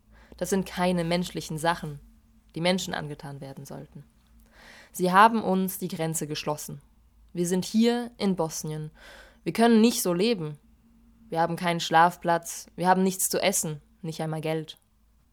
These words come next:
Wir haben nichts. Also versuchen wir, das Problem zu finden. Wo liegt das Problem? Ist es die E U, die den Kroaten solche Sachen aufdrängt? Wir, wir wollen nach Europa, um arbeiten zu können,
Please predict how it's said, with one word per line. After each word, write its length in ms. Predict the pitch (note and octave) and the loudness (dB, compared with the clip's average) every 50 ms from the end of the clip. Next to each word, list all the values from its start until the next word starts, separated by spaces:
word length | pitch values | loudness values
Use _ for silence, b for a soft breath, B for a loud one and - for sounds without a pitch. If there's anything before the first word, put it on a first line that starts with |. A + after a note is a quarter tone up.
| _ - | _ -10
Wir 120 | E3 D#3 | -2 -2
haben 200 | D#3+ - E3 E3 | 0 0 0 0
nichts. 460 | E3+ F3 - - - - - - - - _ _ _ _ - _ _ _ _ _ _ _ | 0 -2 -2 -4 -10 -12 -14 -14 -16 -20 _ _ _ _ -20 _ _ _ _ _ _ _
Also 240 | E3+ F3 F3 F#3 | 2 4 4 2
versuchen 540 | F#3 - G3 F#3 G3+ G#3 G#3 G#3+ G#3 G3 F3 | 0 0 0 2 2 2 2 2 0 0 0
wir, 260 | F3 F#3 F#3+ F#3 F#3 | 0 0 2 2 2
das 160 | F3+ F#3+ F#3 - | 0 -2 -6 -4
Problem 400 | - G3 F#3 G#3 A3+ A#3 A3 F#3 | -4 -4 2 4 4 4 4 2
zu 100 | - D3+ | -2 -6
finden. 460 | - - D3 D3 C#3+ - D3 D3 - _ _ _ _ b b b b b b b b b b b _ _ _ | -8 -10 -10 -10 -12 -14 -16 -16 -16 _ _ _ _ b b b b b b b b b b b _ _ _
Wo 100 | - F#3+ | 2 4
liegt 260 | G#3 B3+ D4 D4 - | 4 4 4 2 -2
das 140 | F#3 E3+ - | -4 -4 -4
Problem? 480 | - - - - - - - E3 D#3 D#3+ - _ _ _ _ - - | -8 -14 -16 -14 -14 -14 -14 -14 -16 -18 -20 _ _ _ _ -20 -12
Ist 160 | - F3+ F3+ F#3+ | -8 -6 -4 -4
es 100 | F3+ - | -4 -4
die 160 | - G3+ G3 F3+ | -2 0 0 0
E 60 | - - | 0 0
U, 260 | F3+ A3 C4+ D4 - B B B B B B | 2 2 2 0 -2 B B B B B B
die 60 | G#3+ | 4
den 100 | G3+ G#3+ | 4 4
Kroaten 540 | G3+ - F3 D#3+ E3 E3 F#3+ A3 A3 A3+ A3 | 4 4 2 2 4 4 4 4 2 0 -2
solche 280 | F#3 F#3+ F#3 F#3 - F3+ | 0 0 0 0 -2 -4
Sachen 340 | - - - G3+ - G3 - | -4 -2 -2 -2 -2 -4 -2
aufdrängt? 840 | - F3+ F#3+ G3+ - - - F#3 F#3 F#3+ F#3+ G3 G3+ - - - - _ _ _ _ _ _ _ _ _ - - - | 0 0 0 -2 -6 -8 -6 -6 -4 -4 -6 -8 -10 -12 -16 -20 -20 _ _ _ _ _ _ _ _ _ -20 -20 -14
Wir, 460 | E3 E3 F#3 G#3 A#3 B3+ C4 C4 C4 b b b b b b | -8 -4 -2 0 2 0 0 -2 -8 b b b b b b
wir 140 | - G3 G3 | -8 -2 2
wollen 180 | A3 A3+ A#3 A#3 | 4 4 4 4
nach 100 | A#3 A3 | 4 4
Europa, 540 | A3+ A3+ A3 G#3+ B3 C4+ C4 - C#3 C#3+ - | 2 2 2 2 0 -2 -2 -6 -8 -8 -8
um 200 | - - D#3 E3+ | -8 -6 0 4
arbeiten 420 | F3 G3 F3+ F3+ E3+ E3 - D#3 | 4 6 6 6 4 2 0 -6
zu 140 | - - - | -10 -10 -10
können, 360 | - - D3+ D3 D3 C#3+ D3 | -10 -10 -10 -10 -10 -12 -16